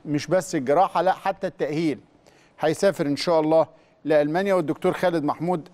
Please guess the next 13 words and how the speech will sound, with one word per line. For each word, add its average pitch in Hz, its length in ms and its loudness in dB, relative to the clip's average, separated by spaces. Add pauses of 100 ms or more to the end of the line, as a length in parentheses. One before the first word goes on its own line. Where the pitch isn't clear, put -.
(140)
قال 170 260 4 (680)
إنه 160 420 2
حمدي 170 360 -2
فتحي 165 440 -2 (560)
وفقا 170 320 0
للبرنامج 165 640 0
المحدد 143 580 -2
ليه 185 340 0
بعد 156 300 2
جراحة 147 380 0 (240)
غضروف 143 400 -2
الركبة 196 360 0
هيسافر 180 640 0